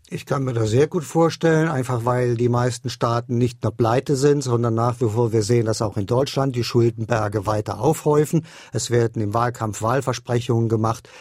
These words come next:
es werden Wahlgeschenke verteilt mit Geld, das man nicht hat.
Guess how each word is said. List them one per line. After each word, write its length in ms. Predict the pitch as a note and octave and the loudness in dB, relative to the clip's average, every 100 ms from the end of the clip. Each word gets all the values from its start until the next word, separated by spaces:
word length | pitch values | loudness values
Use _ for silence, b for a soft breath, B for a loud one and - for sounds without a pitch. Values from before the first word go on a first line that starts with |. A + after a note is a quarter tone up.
| B | B
es 160 | A#2 | -4
werden 300 | A#2 A2+ G#2 | 0 0 0
Wahlgeschenke 720 | A2+ A#2 B2 A#2 - A2 A2+ | 0 0 0 -2 -2 -2 -2
verteilt 560 | G#2+ G#2+ - A2 G#2+ - _ | -2 -4 -2 -2 -4 -8 _
mit 160 | A2+ - | -12 -2
Geld, 280 | A2+ G#2+ | 0 0
das 180 | G#2+ - | -4 -4
man 120 | G2+ | -4
nicht 280 | G2 G2+ - | -6 -8 -2
hat. 180 | E3+ | -2